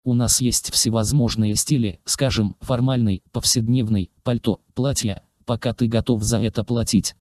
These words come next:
Сколько стоит магическая мантия второго уровня?» «Честно говоря, у меня ничего ещё нет», взволнованно спросил Люсьен. «Победная песня ночи», Лазарь указал на своё пальто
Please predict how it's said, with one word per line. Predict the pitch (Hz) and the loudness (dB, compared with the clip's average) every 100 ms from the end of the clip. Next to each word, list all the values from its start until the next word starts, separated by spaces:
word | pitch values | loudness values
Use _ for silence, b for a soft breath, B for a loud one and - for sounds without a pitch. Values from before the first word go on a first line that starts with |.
| _ | _
Сколько | - - 143 120 110 | -8 -2 -2 0 -2
стоит | - 123 117 117 | 0 0 0 2
магическая | 113 113 127 117 - 107 107 | 0 0 0 0 0 0 2
мантия | 117 113 - 104 | 2 2 0 0
второго | 95 120 117 107 | 0 0 0 2
уровня?» | 123 107 98 95 85 _ _ | 0 0 0 -2 -4 _ _
«Честно | - 123 120 107 | -2 0 0 0
говоря, | 110 113 127 127 - | 0 0 0 -2 0
у | 117 | 2
меня | 117 117 | 4 4
ничего | 117 110 - 117 | 2 2 0 2
ещё | 113 110 - 117 | 2 0 2 2
нет», | 123 - - | 2 0 -8
взволнованно | 104 110 123 120 113 110 107 | -4 0 0 2 2 2 2
спросил | 101 95 117 - 127 117 | 0 0 0 0 0 0
Люсьен. | 110 107 98 76 _ _ | 0 0 0 -2 _ _
«Победная | 127 117 127 110 107 104 | -2 0 0 2 0 0
песня | 127 113 120 113 | 0 0 0 2
ночи», | 139 - 98 - | 2 0 -4 -4
Лазарь | 120 123 107 110 | -2 0 2 0
указал | 113 120 107 113 | 0 0 0 2
на | 107 110 | 2 2
своё | - 113 113 117 | 2 2 2 0
пальто | 120 113 107 | -2 0 -2